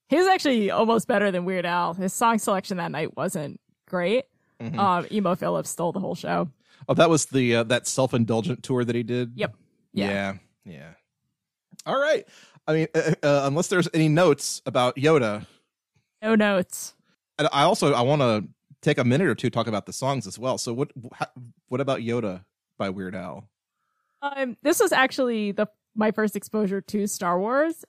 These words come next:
Speaker 1: and to Weird
Speaker 2: Wow.
Speaker 1: Al. My friend, uh, Trista gave me this, d-, uh, gave me Dare to Be Stupid for my tenth birthday on cassette tape. And I didn't
Speaker 2: <laughs>
Speaker 1: know about Star Wars at that point. And that sort of, that song is the reason we're doing this podcast.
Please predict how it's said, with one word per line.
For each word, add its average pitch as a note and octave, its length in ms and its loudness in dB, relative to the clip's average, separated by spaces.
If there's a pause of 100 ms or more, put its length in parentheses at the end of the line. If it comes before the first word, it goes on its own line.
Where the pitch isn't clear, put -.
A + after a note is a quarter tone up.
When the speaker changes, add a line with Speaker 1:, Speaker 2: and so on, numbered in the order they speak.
Speaker 1:
and F#3 440 -2
to F#3 280 0
Weird F#3 280 -2
Speaker 2:
Wow. - 60 -6
Speaker 1:
Al. G3 220 0
My G#3+ 120 -2
friend, F#3 320 -6 (260)
uh, G3 180 0
Trista G3+ 440 -4
gave F3+ 220 -6
me F#3 160 -4
this, - 500 -8 (180)
d-, A3+ 120 -4
uh, G3+ 240 2
gave G#3 180 0
me G3 60 -2
Dare F#3+ 160 2
to F3+ 60 -4
Be F#3 100 -8
Stupid F3 480 -2 (380)
for G#3+ 100 0
my E3 140 -2
tenth G3+ 280 -4
birthday E3 580 -4
on F#3 120 -6
cassette F#3+ 340 -6
tape. - 220 -10 (320)
And F3 480 2
I F3+ 100 0
didn't G3 220 -2
Speaker 2:
<laughs> - 0 -
Speaker 1:
know F#3 240 0
about F3 280 0
Star F#3+ 200 0
Wars F3 220 -2
at - 80 -8
that F3+ 200 -4
point. E3 320 -6 (160)
And D#3 360 -8
that - 180 -12 (200)
sort F#3 260 -6
of, E3+ 120 -4 (640)
that A#3 380 6
song B3 360 6
is G3+ 80 0
the A3 100 2
reason G#3+ 240 2
we're G#3+ 80 0
doing G#3+ 240 0
this A3+ 240 -2
podcast. - 800 -4